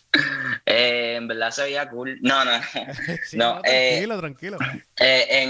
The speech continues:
Speaker 1: un lenguaje, eh, no recuerdo qué lenguaje es, pero X se-, significa cruz. Eh, no recuerdo qué, qué, qué lenguaje es, pero X significa cruz. Entonces Alexander es mi nombre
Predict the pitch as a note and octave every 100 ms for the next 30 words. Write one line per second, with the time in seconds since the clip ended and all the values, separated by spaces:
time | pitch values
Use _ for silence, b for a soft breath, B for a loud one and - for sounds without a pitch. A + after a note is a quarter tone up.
0 | C3 C3 D3+ D#3 D3+ D3+ D#3 D3 C#3 -
1 | G#2+ A2+ A2 A#2+ B2 C3 C#3 C3+ C#3+ C3+
2 | C3 C3+ A#2+ A2+ - G#2+ G#2+ A2 A#2 B2
3 | A#2 G2+ - A2 G2+ G2+ G#2 A2 - F#2+
4 | F#2+ - _ b - - G2 G2 F#2+ F#2
5 | F2+ - F#2+ G#2+ A2+ A#2+ A2 G#2+ G#2 G2+
6 | - G#2 G#2 G2+ G2 - G#2 G#2+ G2+ F#2
7 | F2 b b - G#2 A2+ B2+ B2 A2 G2+
8 | G2 G2+ F#2 E2+ F2 G2 F#2+ G#2+ G#2 F#2+
9 | A#2+ C3+ C3+ A#2 A#2+ A#2+ G#2 G#2+